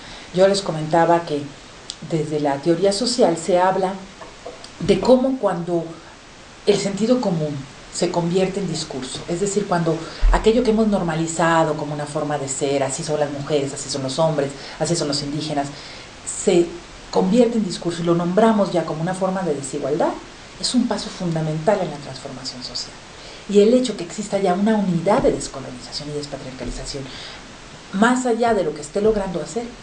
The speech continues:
quiere decir que se ha hecho reconocer a la sociedad y al Estado que los dos procesos son fundamentales para la construcción de una sociedad más justa.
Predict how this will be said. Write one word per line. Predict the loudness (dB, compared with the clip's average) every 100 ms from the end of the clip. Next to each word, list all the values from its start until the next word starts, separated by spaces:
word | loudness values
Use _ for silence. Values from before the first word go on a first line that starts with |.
| 0
quiere | 2
decir | 2 -2 -4 -6 -8 -12 -6
que | -6
se | 4 6
ha |
hecho | 6 2
reconocer | -4 -6 -8 -8 -6
a | -6
la | -8
sociedad | -10 -8 -4 -4 -4
y |
al | -6
Estado | -8 -4 0 0 0 -4 -16 -20 -18 -18 -18 -16
que | -4 -4
los | -2 -6 -2
dos | -2 -2
procesos | -6 -6 -6 -8
son | -6 -4
fundamentales | -4 -4 -2 -2 -4 -2 2 2
para | -2 -10
la | -12
construcción | -12 -12 -12 -8 -6
de | -6
una | -8 -8
sociedad | -10 -10 -10
más | -10 -10
justa. | -12 -14 -16